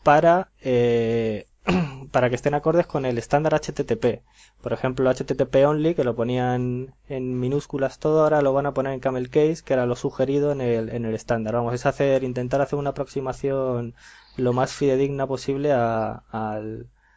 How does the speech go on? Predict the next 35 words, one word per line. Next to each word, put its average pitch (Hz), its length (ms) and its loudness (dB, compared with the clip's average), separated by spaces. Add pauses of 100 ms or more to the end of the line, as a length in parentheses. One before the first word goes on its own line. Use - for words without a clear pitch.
(360)
al 107 160 -2
estándar. 110 600 -2 (1300)
¿Qué 139 120 4
más 143 160 2
cosas? 123 420 0
Otra 147 220 4
cosa 160 340 4
que, 135 580 6
que 127 160 2
yo 143 100 6
he 151 40 6
vivido 160 460 6
y 135 160 4
era 139 200 4
bastante 135 840 0
extraño 156 540 0
es 143 100 2
la, 131 500 2
la 123 160 0
librería 123 460 4
Simple 143 460 0
H 135 240 -2
T 131 80 -6
T 135 80 -2
P 139 120 -2
Server, 165 480 2 (880)
que 117 760 4
no 123 100 -2
sé 135 120 -2
si 139 80 -2
os 123 100 -4
habrá 135 180 2
pasado 135 500 2
a 131 40 0
alguno, 156 520 0